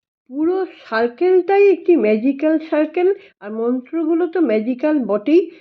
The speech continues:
আপনারা এগুলি করুন, অভূতপূর্ব আপনারা কাজ পাবেন। এবং এই মন্ত্রগুলি মা লক্ষ্মী দেবীর পাওয়ারফুল মন্ত্র এবং খুব সহজ, সেই জন্য আপনার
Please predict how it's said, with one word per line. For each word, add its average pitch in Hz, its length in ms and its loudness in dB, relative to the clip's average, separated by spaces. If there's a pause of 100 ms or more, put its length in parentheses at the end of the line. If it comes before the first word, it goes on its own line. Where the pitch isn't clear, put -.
(120)
আপনারা 311 520 -6
এগুলি 285 480 0
করুন, 339 400 4 (280)
অভূতপূর্ব 330 880 -4
আপনারা 311 520 -4
কাজ 208 300 -6 (160)
পাবেন। 156 440 -12 (720)
এবং 311 400 2
এই 294 340 4
মন্ত্রগুলি 311 920 2 (240)
মা 247 280 -6
লক্ষ্মী 240 460 0
দেবীর 339 440 2
পাওয়ারফুল 269 680 -2
মন্ত্র 190 600 -2 (280)
এবং 320 360 -8
খুব 294 160 -4 (220)
সহজ, 196 480 0 (520)
সেই 247 180 -4
জন্য 339 380 2 (120)
আপনার 233 320 -8